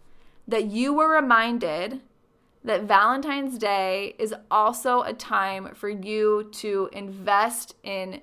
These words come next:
your self-love practice, the relationship that you have with yourself. And the best way for you to do that is to use your own love language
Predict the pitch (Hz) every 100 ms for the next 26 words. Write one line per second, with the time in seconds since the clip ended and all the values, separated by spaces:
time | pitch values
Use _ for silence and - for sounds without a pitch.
0 | - 196 214 285 330 - 247 240 202 190
1 | - 190 190 - 180 196 - _ _ -
2 | 185 180 185 247 302 294 277 254 240 220
3 | 196 214 202 185 196 180 175 190 220 240
4 | 220 - 277 285 - 269 269 254 254 226
5 | 208 226 262 294 330 - _ _ _ -
6 | 240 - 214 190 254 269 247 226 262 214
7 | 202 202 - 190 190 190 180 180 180 -